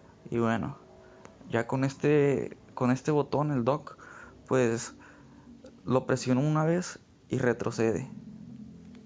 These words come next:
Lo presiono y retrocede. Ahora, si quiero ir al menú principal, lo dejo presionado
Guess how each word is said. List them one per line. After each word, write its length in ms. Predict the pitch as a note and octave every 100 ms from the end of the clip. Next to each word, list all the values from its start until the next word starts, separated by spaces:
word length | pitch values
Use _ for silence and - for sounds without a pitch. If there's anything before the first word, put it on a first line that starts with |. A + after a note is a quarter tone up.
| - - - - - - - - - -
Lo 140 | - A2+
presiono 400 | A#2+ - A#2+ C#3+
y 20 |
retrocede. 640 | C#3 B2+ B2 B2+ C3+ C#3+ - - - - - -
Ahora, 440 | - A#2 A#2 A2+ A2+
si 160 | -
quiero 400 | - A2+ A#2+ B2+
ir 140 | B2 B2
al 100 | C3
menú 260 | B2 A2+
principal, 680 | A2 C3 B2 - B2 C3 D3 - - - - - - - - - - - - -
lo 100 | B2+
dejo 240 | A#2+ C3
presionado 640 | - B2+ C3 C#3 C3+ C#3+